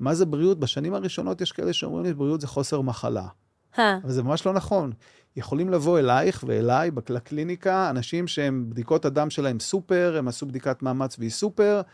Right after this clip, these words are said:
Speaker 1: אבל אין להם חברים, והם לא ישנים כל כך טוב, אבל, אבל אני בריא. לא, אתה ממש לא בריא, אנחנו לא אומרים להם את זה.
Speaker 2: ברור.
Speaker 1: אבל, אבל יש,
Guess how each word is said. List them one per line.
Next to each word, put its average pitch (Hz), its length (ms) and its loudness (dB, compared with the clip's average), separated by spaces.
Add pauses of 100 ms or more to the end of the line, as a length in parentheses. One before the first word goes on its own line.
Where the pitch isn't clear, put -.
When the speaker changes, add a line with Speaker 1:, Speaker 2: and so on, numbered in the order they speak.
(240)
Speaker 1:
אבל 123 180 0
אין 190 80 4
להם 214 140 2
חברים, 151 560 2 (840)
והם 131 840 -2
לא 143 240 0
ישנים 147 320 -4
כל 131 180 -8
כך 127 180 -8
טוב, 127 400 -2 (300)
אבל, 120 300 -6 (200)
אבל 107 140 -10
אני 104 140 -10
בריא. 156 400 0
לא, 147 200 0
אתה - 160 -12
ממש 123 320 -6
לא 135 120 -2
בריא, 123 420 0 (100)
אנחנו 110 420 -6
לא 143 60 4
אומרים 170 280 8
להם 120 160 4
את 92 100 -6
זה. - 80 -20 (220)
Speaker 2:
ברור. 208 360 6
Speaker 1:
אבל, 131 340 0
אבל 135 200 0
יש, 165 120 2